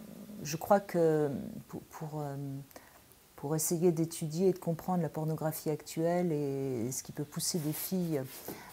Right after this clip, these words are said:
à accepter, euh, ce qu'elles sont obligées d'accepter aujourd'hui, parce que c'est évidemment, euh, autre chose, puisqu'elles acceptent des,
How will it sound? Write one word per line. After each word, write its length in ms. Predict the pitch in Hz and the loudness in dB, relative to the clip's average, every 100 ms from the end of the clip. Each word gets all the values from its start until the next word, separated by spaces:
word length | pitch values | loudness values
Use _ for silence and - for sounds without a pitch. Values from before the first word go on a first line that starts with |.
| - - | -16 -4
à 100 | 135 | 0
accepter, 840 | 147 - 160 160 - 175 175 165 | 0 2 0 0 0 4 6 4
euh, 340 | 143 139 131 127 | 2 0 -2 -2
ce 160 | 127 - - | -4 -6 -4
qu'elles 220 | 156 135 | -4 -2
sont 320 | - 151 143 | -2 -2 -2
obligées 260 | 139 151 160 | -2 -2 0
d'accepter 460 | 147 143 147 - | 0 -2 -6 -4
aujourd'hui, 420 | 151 143 139 156 220 | -4 -2 -2 0 0
parce 240 | 131 131 | 0 -4
que 80 | - | -8
c'est 160 | - | -6
évidemment, 640 | 135 131 135 135 151 147 139 | -6 -4 -4 -2 -2 -2 -4
euh, 160 | 135 131 - 117 143 - | -6 -8 -10 -12 -12 -10
autre 260 | 143 139 143 | -8 -6 -4
chose, 460 | - 202 226 143 135 - - - - - - | -2 0 0 0 -6 -8 -18 -18 -20 -20 -14
puisqu'elles 360 | - - 135 | -8 -4 0
acceptent 520 | 139 139 - 151 - | 0 0 -2 -2 -4
des, 480 | 139 135 127 127 127 | -6 -4 -4 -4 -6